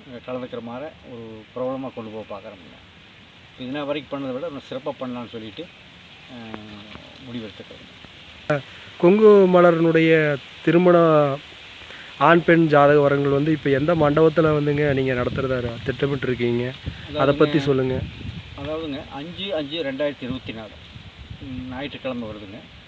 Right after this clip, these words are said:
Speaker 1: பொள்ளாச்சி தாராவரம் ரோடு, தரணி
Speaker 2: சரிங்க.
Speaker 1: மகால் அப்படின்னு முடிவு பண்ணியிருக்கேன். எல்லாரும் வந்து கலந்துக்கலாம்.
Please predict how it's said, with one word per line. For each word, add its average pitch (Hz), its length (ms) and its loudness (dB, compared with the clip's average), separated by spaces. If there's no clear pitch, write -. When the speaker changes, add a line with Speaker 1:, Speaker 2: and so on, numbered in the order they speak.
Speaker 1:
பொள்ளாச்சி 160 480 -6
தாராவரம் 123 480 -4
ரோடு, 110 180 -12
தரணி 135 240 -6
Speaker 2:
சரிங்க. 123 240 0
Speaker 1:
மகால் 120 200 -8
அப்படின்னு 127 380 -10
முடிவு 110 240 -14
பண்ணியிருக்கேன். 101 360 -18
எல்லாரும் 117 240 -12
வந்து 104 200 -18
கலந்துக்கலாம். 101 500 -18